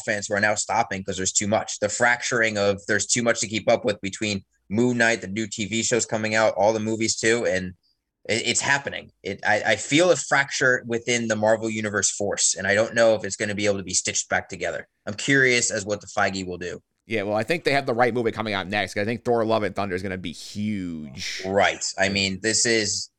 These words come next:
Speaker 1: this is the one where if I had stayed up to date on everything, I'd be rushing on theaters to see it because I loved Thor: Ragnarok. It's my favorite Marvel movie from that first phase. And Waiti-, uh, Taiko's back.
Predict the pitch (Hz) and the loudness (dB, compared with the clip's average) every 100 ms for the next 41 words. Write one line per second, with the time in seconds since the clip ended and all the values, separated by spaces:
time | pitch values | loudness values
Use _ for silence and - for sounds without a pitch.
0 | - 120 156 135 139 123 123 117 110 107 | -2 2 2 2 2 4 4 4 2 2
1 | 107 98 - 110 107 - 98 101 107 113 | 0 0 0 2 0 0 0 4 4 4
2 | 113 107 120 110 92 92 90 98 - 95 | 0 0 0 0 0 -2 0 0 2 0
3 | 90 95 90 - - 92 82 - - 95 | -2 -2 -4 -4 -2 -2 -2 -6 -6 2
4 | 101 95 82 - _ _ 90 98 95 104 | 4 4 0 -6 _ _ 2 2 4 6
5 | 107 113 107 - 113 104 104 104 113 117 | 6 6 2 -2 2 4 4 2 2 0
6 | 98 - 85 - 95 98 92 95 101 101 | -2 -6 -6 -2 0 2 4 4 4 0
7 | 104 107 117 95 92 87 - 98 - 101 | 0 0 -2 -2 -2 -2 0 0 2 2
8 | 110 123 - _ _ _ - 92 95 92 | 2 2 -2 _ _ _ -6 -2 0 0
9 | 92 92 92 90 - 101 90 85 80 98 | -4 0 0 0 -2 -2 2 2 2 0
10 | 101 104 95 107 104 101 | 2 0 4 4 4 2